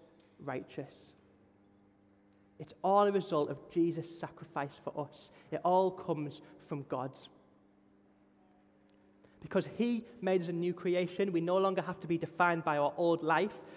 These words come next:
because we are made defined by Jesus. That makes sense, yeah?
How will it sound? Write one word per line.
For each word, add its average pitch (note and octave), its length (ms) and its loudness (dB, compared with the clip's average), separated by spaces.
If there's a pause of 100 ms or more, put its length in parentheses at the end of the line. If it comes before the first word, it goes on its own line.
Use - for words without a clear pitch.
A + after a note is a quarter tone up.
(100)
because D3+ 240 -6
we E3+ 160 2
are F3+ 80 4
made D#3+ 300 0 (160)
defined D#3+ 600 4 (220)
by C#3 320 6 (240)
Jesus. C#3+ 640 -6 (840)
That D#3+ 100 -4
makes D3+ 200 -6
sense, D3 260 -6
yeah? D#3+ 140 0